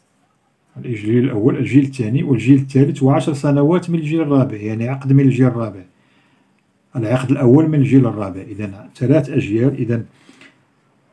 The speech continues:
عدد الأجيال الذي عاصرها جد عمر، نجاوب على السؤال هنا، عدد الأجيال، عدد الأجيال التي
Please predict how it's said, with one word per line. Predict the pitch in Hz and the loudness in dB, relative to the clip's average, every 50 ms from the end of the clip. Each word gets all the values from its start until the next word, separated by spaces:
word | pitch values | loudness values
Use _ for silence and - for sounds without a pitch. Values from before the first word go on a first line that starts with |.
| _ _ _ _ _ | _ _ _ _ _
عدد | - - 131 127 135 139 | -6 0 2 4 6 6
الأجيال | 135 - - 135 131 - 139 151 139 | 4 2 -2 -2 0 2 4 4 6
الذي | 131 135 131 127 123 123 | 6 6 4 2 2 -2
عاصرها | 120 135 135 135 - 131 127 117 110 113 | -2 -2 -2 -2 0 0 0 0 0 -2
جد | 101 110 98 - 107 | -4 -6 -6 -6 -6
عمر، | 98 95 101 113 139 175 180 170 165 117 | -6 -4 -4 -4 -4 -4 -4 -6 -10 -12
نجاوب | 95 101 113 113 107 107 | -10 -8 -6 -6 -6 -6
على | 104 104 | -6 -8
السؤال | - - - - 131 - 104 95 | -10 -12 -12 -14 -14 -14 -14 -12
هنا، | 90 110 139 | -10 -10 -10
عدد | - - 117 123 123 127 113 | -8 -8 -4 -2 -2 0 0
الأجيال، | 120 131 - 123 101 92 98 113 131 135 127 - - - - _ _ _ _ _ _ _ _ _ _ _ _ _ _ _ _ _ _ _ _ _ _ _ _ _ _ _ _ _ - - _ _ _ _ _ _ _ _ _ _ _ _ _ _ _ _ _ _ _ _ _ | -2 -4 -4 -6 -8 -4 0 2 4 4 4 2 -2 -8 -16 _ _ _ _ _ _ _ _ _ _ _ _ _ _ _ _ _ _ _ _ _ _ _ _ _ _ _ _ _ -20 -20 _ _ _ _ _ _ _ _ _ _ _ _ _ _ _ _ _ _ _ _ _
عدد | - 156 123 107 117 117 110 101 101 104 - - _ _ _ _ _ _ _ _ _ _ _ _ _ _ - | -12 -10 -6 -4 -4 -4 -4 -4 -8 -12 -14 -18 _ _ _ _ _ _ _ _ _ _ _ _ _ _ -12
الأجيال | 139 135 139 139 110 95 101 110 120 120 120 110 98 107 - - _ _ _ _ _ _ _ _ _ _ _ _ _ _ _ _ _ _ _ _ _ _ _ _ _ _ _ _ _ _ _ _ _ _ _ _ _ _ _ _ _ _ _ _ _ _ _ _ _ _ _ _ _ _ _ _ _ _ - - | -12 -10 -10 -10 -10 -8 -4 -2 0 0 0 -2 -4 -8 -12 -16 _ _ _ _ _ _ _ _ _ _ _ _ _ _ _ _ _ _ _ _ _ _ _ _ _ _ _ _ _ _ _ _ _ _ _ _ _ _ _ _ _ _ _ _ _ _ _ _ _ _ _ _ _ _ _ _ _ _ -10 -8
التي | 123 110 110 113 107 - - 127 113 117 117 135 | -8 -6 -6 -6 -6 -6 -6 -6 -4 -4 -4 -6